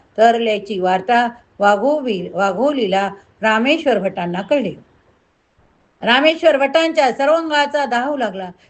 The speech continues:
तो काही केल्या क्षमेना. त्यांना वाटलं की आळंदीला जावं, म्हणजे तेथे द-, दाह शांत होईल. रामेश्वर भट, भट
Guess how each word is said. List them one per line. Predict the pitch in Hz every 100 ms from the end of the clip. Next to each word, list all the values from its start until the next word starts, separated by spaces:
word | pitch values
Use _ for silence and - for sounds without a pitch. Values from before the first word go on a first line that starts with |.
| _
तो | 202
काही | 233 233 320
केल्या | 294 226 226
क्षमेना. | 220 196 175 190 214 185 _ _
त्यांना | 226 277 320
वाटलं | 269 226 220
की | 202 285 339
आळंदीला | 254 220 285 320 262
जावं, | 196 190 220 277
म्हणजे | 254 240
तेथे | 233 208 220
द-, | 196 185 - _ _ -
दाह | 208 220 190
शांत | 190 180 220
होईल. | 220 170 143 - _ -
रामेश्वर | 220 254 285 277 240 208
भट, | 214 262 262 - _ -
भट | 202 277